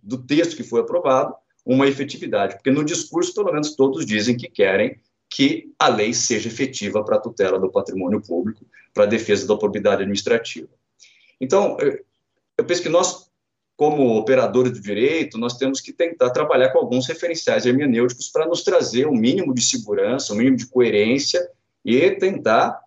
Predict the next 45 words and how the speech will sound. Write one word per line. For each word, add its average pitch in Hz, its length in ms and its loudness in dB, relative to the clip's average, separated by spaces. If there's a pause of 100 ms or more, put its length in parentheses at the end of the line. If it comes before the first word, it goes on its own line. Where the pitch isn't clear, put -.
(200)
trazer 139 420 2
essa 190 220 2
coerência 104 680 -2
na 147 120 -4
interpretação - 840 -2
da 127 160 2
norma. 78 300 -4 (300)
O - 100 -2
primeiro 143 400 4
referencial 120 480 2
hermenêutico 107 580 0
que 101 100 -8
eu 101 60 -2
destaco 139 640 0
é 117 60 0
a - 20 2
necessidade 127 680 0
de 175 80 -2
a 156 60 4
gente 101 260 -6
perceber 120 500 2
que - 240 -12 (220)
o 131 100 -4
conceito 143 560 0
de 107 80 -2
improbidade 104 340 2
administrativa 120 480 0
mudou, 123 480 -2 (760)
né? - 180 -12 (240)
A 90 140 -4
lei 92 260 2
nova, 98 440 4
a - 60 4
lei - 140 0
quatorze - 480 0
mil 87 140 -4
duzentos 95 400 -6
e 113 100 -4
trinta, 110 360 4
mudou 123 420 2
o 107 60 0
conceito 98 560 -2
de 113 80 -2
improbidade 113 500 2
administrativa. 104 640 -2